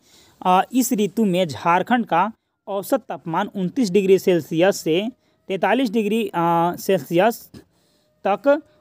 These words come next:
हो जाता है। इस उ-, अ, उच्च तापमान का कारण सूर्य का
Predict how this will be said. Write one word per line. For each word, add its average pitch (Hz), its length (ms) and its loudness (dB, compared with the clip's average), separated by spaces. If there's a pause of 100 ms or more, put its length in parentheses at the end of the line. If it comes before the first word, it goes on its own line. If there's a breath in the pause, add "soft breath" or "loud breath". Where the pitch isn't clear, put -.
(120)
हो 262 120 4
जाता 208 360 2
है। 127 240 -10 (440)
इस 247 280 2
उ-, 233 240 4
अ, 202 240 6 (100)
उच्च 269 140 4
तापमान 202 560 0
का 196 140 2
कारण 170 380 2
सूर्य 226 400 2
का 220 320 2